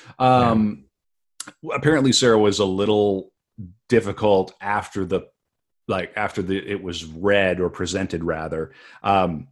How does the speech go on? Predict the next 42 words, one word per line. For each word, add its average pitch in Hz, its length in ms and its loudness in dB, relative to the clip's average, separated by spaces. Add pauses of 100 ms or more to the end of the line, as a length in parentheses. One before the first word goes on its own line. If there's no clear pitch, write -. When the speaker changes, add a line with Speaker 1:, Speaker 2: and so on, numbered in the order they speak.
(140)
Speaker 1:
but 117 120 2
then 120 140 6
the 113 80 4
next 110 320 2 (140)
day 104 400 2
she 98 220 -6
had 90 160 -8
calmed 90 460 -4
down. 90 760 -4
So 95 260 -6
the 87 180 -6
agent, 90 400 -4 (520)
uh, 78 600 -10 (140)
said, 87 260 -6
"Okay, 92 280 2
maybe 98 260 0
I 85 100 -4
can 90 140 -6
deal 82 180 -8
with 80 160 -8
this - 300 -10
writer." 85 520 -6
And, 82 420 -12
uh, 80 220 -8 (280)
<laughs> - 160 -20
and 110 440 0
so 95 520 2
Speaker 2:
<laughs> - 100 -8 (320)
Speaker 1:
they, 104 380 2
they 107 220 2
opened 98 300 0
the 90 60 -2
doors 90 340 -2
to - 80 -10
get 87 180 -4
her, 85 360 -4
to - 80 -12
get 90 180 -4
her, 82 260 -6 (100)
um, 76 280 -16 (400)
you 113 100 -4
know, 73 100 -12